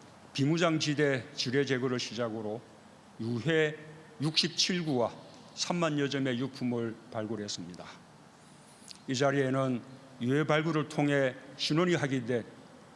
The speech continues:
고 김은갑 이 등 중사님,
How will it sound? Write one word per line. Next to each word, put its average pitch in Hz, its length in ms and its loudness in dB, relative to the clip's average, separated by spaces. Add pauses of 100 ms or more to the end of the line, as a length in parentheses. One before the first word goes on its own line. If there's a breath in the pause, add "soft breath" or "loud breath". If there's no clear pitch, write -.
(100)
고 127 420 0 (200)
김은갑 139 720 2 (160)
이 127 80 -2
등 151 180 2
중사님, 113 420 -2